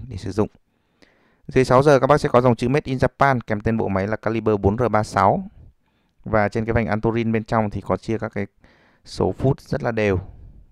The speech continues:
cọc vạch. Và có đánh số từ năm đến sáu mươi để các bác có thể dễ dàng nhận diện được số phút. Kính được trang bị trên chiếc này là kính Hartley Crystal, kính khoáng cứng chống xước của Seiko và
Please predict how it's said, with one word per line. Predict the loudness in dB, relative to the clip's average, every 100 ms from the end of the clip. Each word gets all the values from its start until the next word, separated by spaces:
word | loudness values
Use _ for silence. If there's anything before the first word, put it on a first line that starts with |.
| _
cọc | -6 -2
vạch. | -4 -4 _ _ _ _ _ _ _ _ _ -20
Và | -10 -4 -2 0 -2
có | 0 0
đánh | 0
số | -2 -4
từ | -2
năm | -2 0 0
đến | -4
sáu | -2 0
mươi | 0 -2 -4 -8 -14
để | -12
các | -8
bác | -6 -6
có | -4
thể | -4
dễ | -4 -4
dàng | -4 -4
nhận | -6 -4
diện | -6 -6
được | -10
số | -8
phút. | -2 -2 -2 -14 -20 -20 _ _ _ _ _ _ _ _ _ _ _ _ _ -20 _ -20 _ _ _ _ _ _
Kính | -4 0
được | 2
trang | 2
bị | 2
trên | 0 -2 -4
chiếc | -6 0
này | 0 2
là | 0
kính | -2 -4
Hartley | -4 -4 -4
Crystal, | -2 -2 -6 0 0 0
kính | -6 -2
khoáng | -2
cứng | -2 -10
chống | -4 -4
xước | -2 -4 0
của | -2
Seiko | -2 2 4 4 -4 _
và | -10 -4 -4